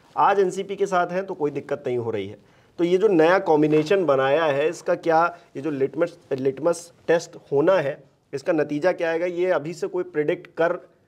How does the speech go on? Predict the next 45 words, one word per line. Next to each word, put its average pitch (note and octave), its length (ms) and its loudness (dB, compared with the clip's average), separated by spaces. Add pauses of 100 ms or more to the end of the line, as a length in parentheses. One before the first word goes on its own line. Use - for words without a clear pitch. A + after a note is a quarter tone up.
(120)
नहीं D#3 300 0
पा C#3+ 200 0
रहा A#2+ 220 -4
है। A2 140 -14 (320)
बड़ा D3+ 160 2
ही G3 100 2
मुश्किल F3 360 -4
हो C#3 140 -2
रहा C3+ 180 0
है C3 140 -4
कि, F#3+ 360 -10 (340)
अ, G2+ 80 -6
भारतीय A#2+ 460 -4
जनता D#3 300 -2
पार्टी D#3 300 -2
भले C3+ 180 -4
ही E3+ 80 -2
ज़्यादा C3 260 0
सीटों C3 260 -8
पर C3 140 -8
चुनाव A2+ 320 -4
लड़ G#2+ 100 -6
रही G#2+ 200 -4
है, A#2 100 -8
तीन A#2+ 260 -12
सीटें A#2+ 300 -4
एक्स्ट्रा A#2+ 260 -6
उसके A#2 300 -6
पास A2+ 280 -4
गई A#2+ 240 0
हैं, A2 120 -8 (440)
लेकिन, G3 280 2
अ, A#2 480 2 (320)
वो D#3 140 0
क्या F3+ 300 2
पूरा E3 280 0
जो F3 120 2
कॉम्बिनेशन C#3 520 0
बनाया C#3+ 260 0
है, E3 140 -2
उसमें F3 260 -6
उसको F3 180 -6
फ़ायदा C3 340 -2
होगा D#3 440 2
इन, G3 280 0